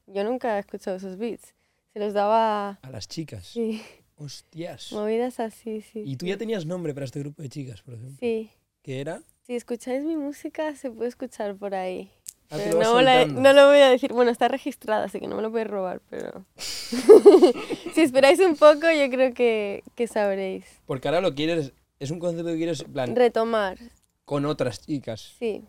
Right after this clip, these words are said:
Speaker 2: Que las encuentras, en plan, por ejemplo
Speaker 1: Debajo las piedras, no sé. <laughs>
Speaker 2: Las vas a ir
Speaker 1: Es,
Speaker 2: buscando.
Speaker 1: es una cosa, es difícil, ¿eh? Encontrar.
Speaker 2: Es que todos los boy bands del mundo históricamente acaban separados, ¿sabes? También en general.
Speaker 1: No, en plan,
Speaker 2: ¿Cuál ha
Speaker 1: no.
Speaker 2: durado?
Speaker 1: One Direction ha vuelto, ¿no?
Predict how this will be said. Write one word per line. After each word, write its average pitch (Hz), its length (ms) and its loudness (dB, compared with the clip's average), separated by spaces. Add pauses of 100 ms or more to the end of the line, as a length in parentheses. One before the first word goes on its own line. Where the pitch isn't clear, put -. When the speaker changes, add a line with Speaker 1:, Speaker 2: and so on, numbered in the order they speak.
(160)
Speaker 2:
Que 127 120 -12
las 113 160 -8
encuentras, 139 520 -4
en 131 120 -6
plan, 117 280 -8
por 113 160 -8
ejemplo 127 400 -8
Speaker 1:
Debajo 180 260 -2
las 247 180 -4
piedras, 226 460 -6 (120)
no 202 160 -12
sé. 190 340 -12
<laughs> 240 1500 2
Speaker 2:
Las 127 140 -4
vas 131 160 -6
a 139 40 -4
ir 143 100 -2
Speaker 1:
Es, 294 120 6
Speaker 2:
buscando. - 180 2
Speaker 1:
es 311 100 0
una 370 240 4
cosa, 359 200 -2 (180)
es 254 140 -2
difícil, 294 480 -4
¿eh? 202 40 -4
Encontrar. 220 440 -6
Speaker 2:
Es 202 60 -2
que 202 100 -2
todos 160 160 -4
los 180 100 -4
boy 160 160 0
bands 170 240 -4
del 139 140 -4
mundo 151 500 0
históricamente 139 680 -8
acaban 147 260 -8
separados, 117 640 -10
¿sabes? 135 180 -6
También 131 220 -4
en 139 80 -4
general. 123 540 -6 (120)
Speaker 1:
No, 233 460 -2
en 240 100 -6
plan, 220 460 -4
Speaker 2:
¿Cuál 214 120 -4
ha 233 80 0
Speaker 1:
no. 247 100 0
Speaker 2:
durado? 240 100 -4
Speaker 1:
One 226 160 2
Direction 262 460 -2
ha 277 60 -8
vuelto, 262 360 -6
¿no? 349 300 -10